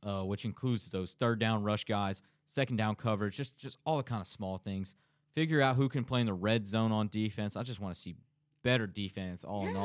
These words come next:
Speaker 1: all. And, and the communication. The communication is awful. If you see some, you need to be screaming to your
Speaker 2: Yeah.
Speaker 1: guys. There was none of that.
Speaker 2: No,
Speaker 1: There was
Speaker 2: th-, there
Speaker 1: none
Speaker 2: was
Speaker 1: of
Speaker 2: no
Speaker 1: that this
Speaker 2: waving
Speaker 1: week.
Speaker 2: of the hands.
Speaker 1: Yeah,
Speaker 2: There
Speaker 1: there
Speaker 2: was
Speaker 1: was
Speaker 2: no
Speaker 1: nothing.
Speaker 2: pointing, nothing.
Speaker 1: Yeah.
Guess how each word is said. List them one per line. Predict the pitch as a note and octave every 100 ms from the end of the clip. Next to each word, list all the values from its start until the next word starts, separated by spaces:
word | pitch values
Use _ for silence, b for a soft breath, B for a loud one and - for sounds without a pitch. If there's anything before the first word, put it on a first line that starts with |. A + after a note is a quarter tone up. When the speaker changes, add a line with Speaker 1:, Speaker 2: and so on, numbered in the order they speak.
| G2
Speaker 1:
all. | F#2+ b b b b
And, | D3+ D3+
and | C3+
the |
communication. | - G#2+ G2+ C#3+ C3+ - - G2+ - E2
The | E2+
communication | - A#2+ D#3+ F3 - A#2+ A#2 F#2+
is | - _
awful. | A2+ G2 F2+ E2 - b b
If | - G#2
you | G3
see | F#3+ F#3
some, | F#3 F#3 E3+ - b b
you | A#2 F#3 A3+
need | F3 C3+
to | A2+
be | F#2
screaming | E2+ - - C#3 C#3 B2 F2+ E2 _ _ _
to | C3+
your | C3
Speaker 2:
Yeah. | B2
Speaker 1:
guys. | G2 F2 - _ -
There | G3+
was | C3+ G#2
none | F#2+ A2+ G#2
of | E2+
that. | D2+ A#1 _
Speaker 2:
No, | A#2+
Speaker 1:
There | C#3
was | D#3 A2
Speaker 2:
th-, | G#2+
there | C3
Speaker 1:
none | D#3
Speaker 2:
was |
Speaker 1:
of | C#3+
Speaker 2:
no | D3
Speaker 1:
that | C#3+
this |
Speaker 2:
waving | B2+ C#3+ C#3 C3
Speaker 1:
week. |
Speaker 2:
of | C3
the | C3
hands. | C#3 C#3 C#3
Speaker 1:
Yeah, | B2
Speaker 2:
There | A#2
Speaker 1:
there | E3
Speaker 2:
was | F3
Speaker 1:
was |
Speaker 2:
no | D3
Speaker 1:
nothing. | D#3 F3 E3+ D3
Speaker 2:
pointing, | D3 D3 C#3+ B2+
nothing. | B2+ A#2+
Speaker 1:
Yeah. | A2+